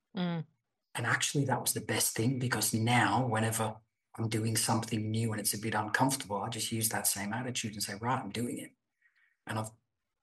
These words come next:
Speaker 2: trained myself, and it took time and steps to be able to go, "Okay, you're going to make a mistake,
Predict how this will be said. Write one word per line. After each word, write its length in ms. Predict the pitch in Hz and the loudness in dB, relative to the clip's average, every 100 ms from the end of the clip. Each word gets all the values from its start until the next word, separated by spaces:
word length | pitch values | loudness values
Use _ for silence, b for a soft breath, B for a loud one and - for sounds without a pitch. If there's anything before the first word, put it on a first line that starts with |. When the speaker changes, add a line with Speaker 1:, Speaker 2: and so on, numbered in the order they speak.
| - | -8
Speaker 2:
trained 600 | - - 151 147 143 - | 0 6 10 10 10 6
myself, 840 | 113 110 - - - 147 - - - _ - | 0 2 2 0 -2 -2 -2 -6 -12 _ -6
and 120 | 123 | -4
it 80 | 151 | 2
took 260 | - 240 - | 4 4 4
time 360 | - 113 147 | 2 4 4
and 100 | 190 | 4
steps 720 | - - 139 - - - - _ _ _ _ _ - | 2 2 -2 -2 -2 -2 -4 _ _ _ _ _ 0
to 120 | 123 | 2
be 160 | 120 | 2
able 260 | 117 120 113 | 2 0 -2
to 80 | 113 | -2
go, 420 | 113 113 113 113 - _ _ - 180 | -2 -2 -2 -6 -12 _ _ -14 -8
"Okay, 380 | - 117 - - | -4 -4 -8 -6
you're 140 | 127 | -2
going 340 | 120 139 147 139 | 4 6 6 6
to 120 | 110 | 2
make 240 | 107 110 104 | -4 -6 -2
a 40 | |
mistake, 600 | 110 - 113 196 - | -2 0 0 0 -4